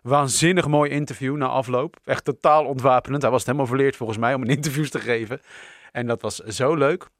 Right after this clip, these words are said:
En als je dan hoort, want dat hoorden we dan de dag erna op het kasteel. Ja, vroeg, "Waar praat je dan over?" Nou, het ging over hem. En dan hoor je ook, ja, hoe die leidersweg van hem is geweest. Steeds weer naar het kasteel om te revalideren. Moest hij dan weer gebracht worden, geloof ik, hè.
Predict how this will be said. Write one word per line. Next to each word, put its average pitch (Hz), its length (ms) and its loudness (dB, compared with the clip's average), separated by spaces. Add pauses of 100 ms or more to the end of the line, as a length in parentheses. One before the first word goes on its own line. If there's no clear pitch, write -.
(120)
En 151 180 -4
als 143 160 -2
je 180 80 2
dan 165 160 2
hoort, 185 280 2
want 143 120 -4
dat 156 120 0
hoorden 147 260 0
we 139 60 -2
dan 135 100 0
de 131 100 -2
dag 120 200 0
erna 135 220 2
op 123 60 0
het - 100 -14
kasteel. 113 340 -2
Ja, 117 140 2
vroeg, 123 140 -2
"Waar 113 140 2
praat 151 280 0
je 135 60 -4
dan 107 120 -6
over?" 95 280 -10
Nou, - 340 -10
het - 60 -10
ging 170 200 0
over 131 300 -2
hem. 139 280 -4 (260)
En 135 80 -4
dan 139 120 2
hoor 147 180 4
je 139 80 0
ook, 151 320 -2 (360)
ja, 123 160 -2
hoe 127 100 2
die 143 120 0
leidersweg 143 500 2
van 120 100 -6
hem 120 180 -2
is 110 100 -8
geweest. 107 420 -8 (100)
Steeds 127 380 -4
weer 123 100 0
naar 123 100 0
het 120 100 -2
kasteel 127 360 -2
om 123 80 -4
te 120 100 -2
revalideren. 117 800 -2
Moest 123 140 -10
hij 113 100 -10
dan 113 120 -2
weer 117 120 -2
gebracht 117 360 -4
worden, 135 220 -2
geloof 131 240 0
ik, 131 100 -10
hè. 151 80 -6